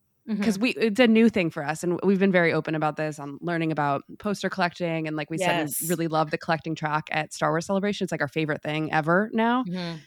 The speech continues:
Speaker 1: And I think that without our introduction to you, I don't think we would be interested in that because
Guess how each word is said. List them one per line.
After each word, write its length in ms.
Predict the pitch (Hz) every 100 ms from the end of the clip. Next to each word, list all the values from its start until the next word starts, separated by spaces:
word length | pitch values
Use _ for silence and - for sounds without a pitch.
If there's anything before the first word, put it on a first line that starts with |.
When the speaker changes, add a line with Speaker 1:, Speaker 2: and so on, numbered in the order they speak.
| _
Speaker 1:
And 380 | 180 185 175 - - _ _ 196
I 80 |
think 260 | 202 226 226
that 180 | 277 -
without 560 | 190 170 196 262 285 - _ _
our 140 | 196 -
introduction 480 | 190 185 185 - 170
to 80 |
you, 500 | 147 156 277 175 156 -
I 60 | 175
don't 220 | 240 240
think 160 | 233 220
we 80 | 190
would 140 | 175
be 80 | 160
interested 440 | - 160 165 - 147
in 140 | 147
that 340 | 175 165 156
because 560 | 165 165 180 165 156 -